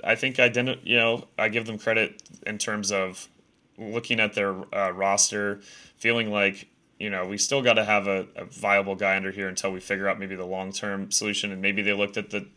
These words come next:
uh, there was a point when I thought maybe they would be in the mix for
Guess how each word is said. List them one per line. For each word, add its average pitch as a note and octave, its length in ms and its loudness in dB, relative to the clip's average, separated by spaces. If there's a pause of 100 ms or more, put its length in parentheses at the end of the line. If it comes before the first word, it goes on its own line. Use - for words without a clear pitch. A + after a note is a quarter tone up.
(140)
uh, F2 280 -8
there G#2+ 100 -4
was G2+ 100 -6
a F#2 60 -8
point G#2+ 280 -4
when G2+ 100 -4
I G2 80 2
thought G2 200 0
maybe G2+ 160 -2
they G#2 160 2
would B2 220 -2
be B2+ 100 0
in B2 100 0
the A#2+ 40 0
mix B2 300 2
for B2 320 -2